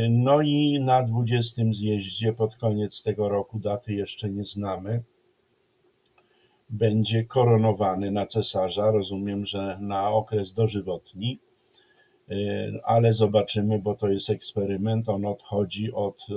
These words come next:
tego, co, e, zaordynował Chinom, e, Deng Xiaoping. E, dwie ekipy przez to przeszły, mm,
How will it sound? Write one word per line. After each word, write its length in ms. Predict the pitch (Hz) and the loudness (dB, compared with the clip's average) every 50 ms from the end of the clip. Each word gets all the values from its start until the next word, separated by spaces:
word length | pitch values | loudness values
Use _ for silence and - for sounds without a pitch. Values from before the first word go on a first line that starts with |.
| 98 95 - | -6 -6 -6
tego, 360 | - 107 98 92 101 104 101 | -4 -6 -4 -4 -4 -4 -4
co, 400 | 95 - - - 98 92 95 104 - _ _ _ _ _ _ _ _ _ _ _ _ _ _ _ - | -2 -4 -4 -2 0 -2 -2 -2 -6 _ _ _ _ _ _ _ _ _ _ _ _ _ _ _ -8
e, 60 | 104 101 107 101 | -4 -2 -2 -2
zaordynował 1040 | 92 - - 104 104 107 107 104 101 101 92 98 98 101 107 104 98 101 98 98 95 | -2 0 2 2 4 4 4 2 0 0 -2 -2 -2 -2 -2 -2 -2 -2 -2 -2 -4
Chinom, 500 | - - 107 101 98 98 98 101 101 101 | -6 -4 -4 -2 -2 -2 -2 -4 -4 -4
e, 420 | 101 98 98 98 98 98 95 98 98 - _ - 107 104 - - - | -4 -4 -4 -4 -6 -6 -8 -8 -10 -12 _ -14 -14 -14 -14 -8 -6
Deng 160 | 110 104 95 | -4 -4 -2
Xiaoping. 800 | 101 - - 101 98 95 92 - - 98 95 101 117 131 147 165 _ _ _ _ _ _ _ _ _ _ _ _ _ _ 101 | -4 -2 -2 -2 0 0 -2 -4 -4 -6 -4 -2 -2 -4 -4 -8 _ _ _ _ _ _ _ _ _ _ _ _ _ _ 2
E, 460 | 101 101 101 101 101 101 101 101 98 | 2 2 4 2 2 2 2 0 0
dwie 400 | 90 87 95 95 113 113 113 110 | -2 -4 -2 2 6 8 8 8
ekipy 480 | 107 - - - 110 95 - 101 101 95 | 6 6 2 -2 -2 -2 0 -2 -2 -2
przez 360 | - - - 104 101 - - | -2 0 0 2 2 0 0
to 140 | - 98 95 | -2 -4 -4
przeszły, 600 | - - - 104 104 98 - - 113 113 117 120 | -4 0 0 2 2 2 0 -2 0 0 0 0
mm, 880 | 127 131 127 131 127 - - 98 101 101 101 101 98 98 101 98 95 | 0 -2 -6 -8 -10 -12 -10 -8 -8 -6 -6 -6 -6 -6 -6 -6 -8